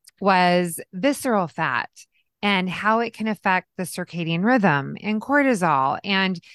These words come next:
so I think first, why don't we dive into visceral fat? And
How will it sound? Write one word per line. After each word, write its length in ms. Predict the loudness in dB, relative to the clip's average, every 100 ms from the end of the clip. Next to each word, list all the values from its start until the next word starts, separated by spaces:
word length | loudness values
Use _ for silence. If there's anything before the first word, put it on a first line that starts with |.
| -20 _ -18
so 500 | 0 4 4 2 -6 _ _ _ -4
I 100 | -4
think 240 | -2 -6
first, 640 | -10 -2 2 2 -2 -12 -16
why 260 | -2 2 4
don't 240 | 2 0
we 140 | 0 2
dive 420 | 2 2 0 -2
into 920 | -6 -6 -8 -6 -2 0 0 0 -2 -6 -20 _ -10
visceral 500 | -4 -4 0 2 2
fat? 480 | 2 0 0 -2 -4 -10
And 560 | -6 -4 -4 -6 -10